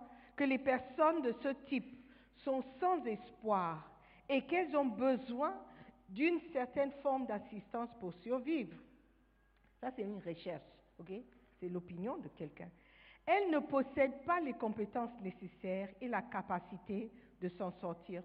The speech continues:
toutes seules. Bien sûr qu'il y a des exceptions. Il y a des gens qui ne sont pas éduqués, mais qui sont très riches. Amen. Le point numéro trois,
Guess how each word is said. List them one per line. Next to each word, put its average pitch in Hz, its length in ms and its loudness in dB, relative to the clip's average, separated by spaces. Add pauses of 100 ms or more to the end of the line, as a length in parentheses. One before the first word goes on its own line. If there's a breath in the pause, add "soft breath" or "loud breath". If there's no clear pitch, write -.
toutes 170 180 -12 (100)
seules. 165 240 -6 (520 soft breath)
Bien 220 240 0
sûr 294 260 -4
qu'il 254 160 -6
y 208 80 0
a 190 80 0
des 185 220 -8
exceptions. 165 560 -10 (400 soft breath)
Il 180 100 -6
y 185 80 -2
a 175 60 -2 (240)
des 175 100 -4
gens 233 160 -4
qui 240 160 -8
ne 190 140 -6 (100)
sont 196 140 -6
pas 240 220 -6 (100)
éduqués, 185 500 -8 (240 loud breath)
mais 175 80 -8
qui 214 200 -12
sont 202 220 -12 (120)
très 233 260 -6
riches. 156 480 -14 (960 soft breath)
Amen. 190 480 -2 (640 soft breath)
Le 226 120 -2
point 381 340 -2
numéro 214 480 2
trois, 185 440 -4